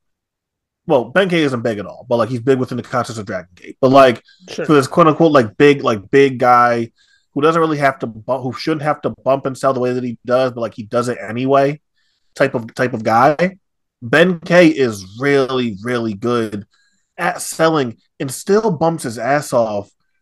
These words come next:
Speaker 1: ridiculously. Like, even, like, again, like, these guys are from the same twenty sixteen class. Six years later, Ben K still bumps just at a ridiculous level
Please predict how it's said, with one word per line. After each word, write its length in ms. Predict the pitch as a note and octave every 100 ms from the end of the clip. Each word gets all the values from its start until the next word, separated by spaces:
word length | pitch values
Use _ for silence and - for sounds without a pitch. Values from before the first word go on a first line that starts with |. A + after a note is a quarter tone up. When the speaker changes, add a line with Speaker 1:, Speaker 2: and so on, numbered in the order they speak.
| -
Speaker 1:
ridiculously. 880 | D3 A#2 D#3 C#3+ D#3 C#3+ A#2 G#2+ F#2+
Like, 240 | A2+ A2+
even, 280 | D3+ F3+ F#3+
like, 360 | F#3+ G3 D#3+ - _ _ _ -
again, 260 | D#3+ D#3+
like, 140 | B2 A#2+
these 140 | D3+
guys 120 | D3+
are 20 |
from 120 | D3 D3
the 60 |
same 320 | B2+ C#3+ C#3
twenty 300 | B2 - D3+
sixteen 380 | C#3+ C#3 - C#3+
class. 540 | C3 D3 A#2+ E2 - - _ _ _ -
Six 380 | - G3+ G3+
years 320 | G3 F3+ E3 D#3+
later, 260 | E3 C#3
Ben 320 | A2+ C#3 E3
K 280 | F3 F3 D3+
still 400 | A#2+ - - C#3
bumps 580 | G#2+ G#2+ C3+ G2 - - -
just 440 | C#3+ B2+ A2+ -
at 140 | C#3 C3
a 40 |
ridiculous 760 | A#2 A2 G#2 D3+ D3+ C3+ A#2+ B2
level 400 | B2+ A#2 F#2+